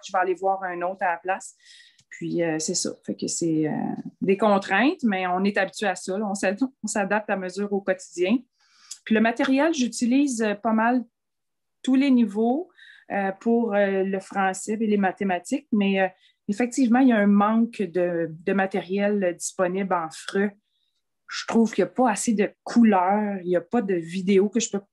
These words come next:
vraiment utiliser avec les gars parce que je suis derrière une vitre, c'est un à la fois tout le temps,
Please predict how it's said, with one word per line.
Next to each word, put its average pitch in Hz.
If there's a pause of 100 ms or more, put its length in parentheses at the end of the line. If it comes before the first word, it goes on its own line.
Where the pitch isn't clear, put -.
(220)
vraiment 190
utiliser 196
avec 185
les 175
gars 190
parce -
que 175 (240)
je -
suis 202
derrière 208
une 208
vitre, 208
c'est -
un 208
à 214
la 190
fois 202
tout 202
le 180
temps, 185